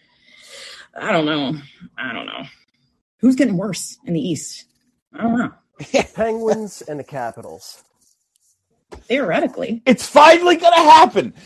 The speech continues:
Speaker 3: We're finally
Speaker 1: We've been saying it.
Speaker 2: Ron Hextall's long plan, the
Speaker 3: The
Speaker 2: long
Speaker 3: Flyers,
Speaker 2: con
Speaker 3: the
Speaker 2: finally
Speaker 3: Flyers
Speaker 2: worked.
Speaker 3: treated the Penguins and Caps like they were fucking LeBron James, and it just,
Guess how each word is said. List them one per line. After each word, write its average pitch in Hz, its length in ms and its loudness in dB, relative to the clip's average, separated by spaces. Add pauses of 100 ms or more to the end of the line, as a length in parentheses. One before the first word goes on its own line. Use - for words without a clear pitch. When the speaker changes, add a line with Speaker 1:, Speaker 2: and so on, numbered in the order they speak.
(160)
Speaker 3:
We're 269 160 4
finally 285 640 0
Speaker 1:
We've 233 100 4
been 254 160 4
saying 247 220 0
it. 185 80 -4
Speaker 2:
Ron 208 240 0
Hextall's 208 520 2
long 165 420 2
plan, 156 600 -4
the - 80 -2
Speaker 3:
The 220 60 0
Speaker 2:
long 147 160 4
Speaker 3:
Flyers, 233 200 8
Speaker 2:
con 160 220 0
Speaker 3:
the - 80 -10
Speaker 2:
finally 165 320 0
Speaker 3:
Flyers 247 400 6
Speaker 2:
worked. - 120 -12
Speaker 3:
treated 233 340 -4
the 180 80 -6
Penguins 196 480 -4
and 185 120 -8
Caps 160 560 0
like 147 200 0
they 151 100 2
were 143 100 2
fucking 170 420 -4
LeBron 143 560 0
James, 131 440 -4
and 117 100 -8
it 123 40 -8
just, 117 360 -14